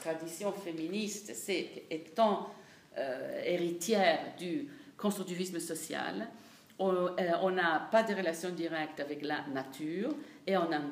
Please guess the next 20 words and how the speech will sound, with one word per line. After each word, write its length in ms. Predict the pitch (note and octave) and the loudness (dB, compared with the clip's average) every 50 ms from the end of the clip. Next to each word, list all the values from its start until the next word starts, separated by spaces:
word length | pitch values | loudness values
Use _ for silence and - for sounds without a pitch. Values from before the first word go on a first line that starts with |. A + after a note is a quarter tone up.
| - - | -6 -6
très 180 | - B3 A#3+ | -2 -2 0
mauvais 220 | G#3+ F#3+ E3 E3 D3+ | 0 0 -2 -4 -6
rapport 420 | D3 C#3+ C#3+ - D3 C#3 D3 D3+ | -8 -10 -10 -8 -8 -6 -6 -6
avec 200 | D#3 - - C#3+ | -8 -8 -10 -12
la 80 | - - | -12 -12
science. 440 | - - - - - - - - - - | -12 -12 -14 -14 -14 -16 -16 -18 -18 -18
Euh, 640 | - - A#2+ B2+ A2 A2 A2 A2+ A#2 B2 A#2+ A#2 A2 | -18 -16 -14 -12 -12 -10 -10 -12 -12 -12 -12 -12 -12
c'est, 200 | - - D#3+ C#3+ | -10 -6 -6 -4
on 160 | C#3 D3 C#3+ | -4 -4 -4
tend 360 | C#3 C#3+ - G3 G3 F#3 F3 | -6 -2 2 4 4 6 4
à 40 | D#3+ | 2
voir 240 | D3 D#3 C#3+ C#3+ C#3 | 2 0 0 -2 -2
la 100 | C3 C#3+ | -4 -4
science 300 | - - G3+ F3 E3+ D#3+ | -2 -2 -2 -2 -2 -4
et 40 | C#3+ | -6
la 60 | C#3+ | -8
technologie 480 | C3+ B2+ B2+ C3 B2+ C3 C#3+ F3+ G3+ | -8 -8 -8 -6 -6 -6 -6 -6 -6
comme 200 | G3 - E3+ D#3+ | -4 -4 -2 0
les 200 | E3 E3+ E3 D#3 | 2 2 4 2
ennemis, 500 | D3+ C#3+ C#3+ C#3+ C#3 C#3 C#3+ E3+ A#3 - | 2 2 2 0 0 0 -2 -2 -4 -4